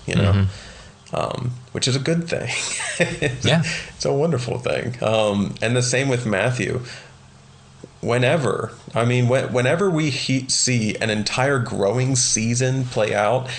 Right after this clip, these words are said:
Speaker 1: and there's seed at the end of it, there's grain at the end of it, that's a good and wonderful miracle, you know?
Speaker 2: Mm-hmm.
Speaker 1: Um, seed does not always come up. Seed does not always get produced. In the garden,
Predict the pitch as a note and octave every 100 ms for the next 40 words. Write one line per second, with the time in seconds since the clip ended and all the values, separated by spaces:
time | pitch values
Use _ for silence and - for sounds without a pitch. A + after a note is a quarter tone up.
0 | - - G#2 G#2+ G#2 - - A2+ A2+ B2
1 | A#2 A#2 A#2 A2+ A#2+ B2 G2+ - G2+ G2+
2 | A#2 A#2 A#2 A2+ A2+ A2+ - - G2 A#2+
3 | A#2 F#2+ G#2+ A2 A2 - G#2 G2+ G2+ G2+
4 | G2+ G2 - F#2+ F#2 G2 - F2+ F2+ D#2+
5 | - - B2+ B2 - - G2+ G2 G#2 -
6 | - - A2 G2 A#2 G#2 G2+ F#2+ F#2 F#2+
7 | - - - - - - A#2 B2+ A#2+ G#2
8 | G#2+ G#2 G#2 G#2 G#2 G2+ G2 - - G2+
9 | A2+ F#2 - - G#2 G#2 G2 G2 G2 G2
10 | F#2+ G2 - G2 A#2 G#2+ - - - G#2
11 | G2 G#2 A2 A2